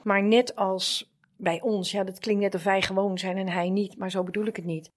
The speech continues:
Maar hij had ook dagen dat hij niet in slaap kon komen en dan kwam hij er weer uit. En dat was lastig, want dan was hij ontregeld. En wat doe je dan als je dan al een poosje in bed bent geweest en in de modus van,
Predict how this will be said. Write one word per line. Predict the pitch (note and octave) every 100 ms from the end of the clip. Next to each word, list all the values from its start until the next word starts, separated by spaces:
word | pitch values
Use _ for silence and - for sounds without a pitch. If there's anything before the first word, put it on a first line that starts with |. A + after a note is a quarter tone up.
| _
Maar | A3
hij | A3
had | G#3+ G3+
ook | A3 F3
dagen | G3 F#3 -
dat | F#3+ F#3
hij | F#3 -
niet | G#3+ G#3+ B3
in | F#3+
slaap | - F3 E3+
kon | - E3+
komen | E3 D#3+ D#3+ -
en | G3+
dan | F3+
kwam | F3+ G#3
hij | F#3 F3
er |
weer | E3+ F3+
uit. | F#3 D3+ - -
En | - G#3+
dat | A#3+
was | A3+ F#3+
lastig, | G#3 G#3 - D3+
want | F3+ G3
dan | G#3+
was | F#3+ -
hij |
ontregeld. | G3+ G3 F3+ E3+ F#3 - A3+ A3+
En | - F3+
wat | E3+ E3
doe | F#3
je | F#3+
dan | F#3+ G3+
als | G3+ G3 -
je |
dan | F#3+ F3+ -
al | F#3
een | F#3
poosje | F3+ F3+ -
in | F3
bed | F#3 F#3
bent | G3
geweest | - F#3+ G#3 G#3+ F#3
en |
in | F3+ E3+
de |
modus | F3+ F#3+ G3+ F3 -
van, | - - F#3